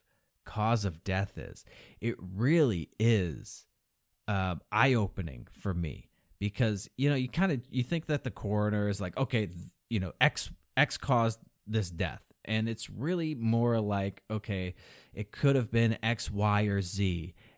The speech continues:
And I think X is most likely, so I'm gonna say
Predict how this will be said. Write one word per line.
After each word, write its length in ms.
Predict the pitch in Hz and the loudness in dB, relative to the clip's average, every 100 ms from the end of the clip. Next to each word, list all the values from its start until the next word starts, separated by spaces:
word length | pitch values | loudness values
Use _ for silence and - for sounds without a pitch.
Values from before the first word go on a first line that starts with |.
| _ | _
And 580 | 98 95 95 92 92 92 - | -2 0 0 0 -2 -4 -2
I 160 | 107 117 | 0 0
think 600 | - - 120 113 101 - - | -2 2 4 4 0 -8 -6
X 320 | 113 110 - | -4 -4 -4
is 200 | 113 95 | -4 -2
most 320 | 101 104 90 | -2 -2 -2
likely, 720 | 101 107 117 110 104 95 87 - - | -4 0 2 2 -2 -2 -4 -6 -14
so 180 | - 117 | -6 -2
I'm 120 | 117 | 2
gonna 160 | 117 107 | 2 0
say 420 | - 110 95 90 | 0 0 0 -2